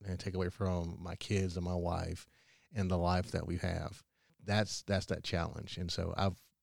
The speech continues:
it's, it's a daily thing. I work on it daily.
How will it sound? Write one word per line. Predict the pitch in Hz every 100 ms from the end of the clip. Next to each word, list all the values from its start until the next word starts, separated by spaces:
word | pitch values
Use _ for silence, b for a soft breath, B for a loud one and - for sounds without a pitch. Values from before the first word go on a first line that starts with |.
| _ -
it's, | 110 - - _
it's | 117 -
a | 98
daily | 101 104 110
thing. | 113 107 104 101
I |
work | 87 95 104
on | 92
it | 82
daily. | 92 92 92